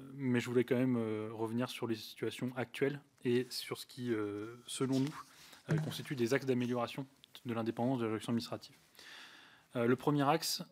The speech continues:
c'est la première difficulté, qui donc constitue donc un premier axe de progression, c'est le, l'absence de cons-, constitutionnalisation de la juridiction administrative. Aujourd'hui, les fondements constitutionnels de la juridiction administrative, ils sont particulièrement fragiles.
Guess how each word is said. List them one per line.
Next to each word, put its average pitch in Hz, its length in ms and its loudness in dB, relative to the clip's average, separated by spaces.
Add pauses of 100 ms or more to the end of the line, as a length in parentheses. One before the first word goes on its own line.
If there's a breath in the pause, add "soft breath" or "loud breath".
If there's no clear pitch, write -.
c'est 120 440 2
la 117 140 0
première 120 280 0
difficulté, 117 440 -6
qui 139 120 -6
donc 117 120 -4
constitue - 280 -14
donc 117 200 -4
un 110 60 -4
premier 113 220 -2
axe 113 180 0
de 113 60 -2
progression, 117 520 -4
c'est 123 460 0
le, 110 280 -2
l'absence 110 360 -4
de 117 80 -2
cons-, 120 120 -4 (240)
constitutionnalisation 123 960 -2 (220)
de 113 80 -4
la 107 80 -2
juridiction 107 300 -6
administrative. - 500 -8 (1400 soft breath)
Aujourd'hui, 135 300 4
les 143 80 6
fondements 127 260 2
constitutionnels 127 600 0
de 123 80 4
la 117 60 4
juridiction 113 400 -2
administrative, 113 440 -2
ils 127 60 -2
sont 123 140 -4
particulièrement 113 500 -2
fragiles. 131 440 0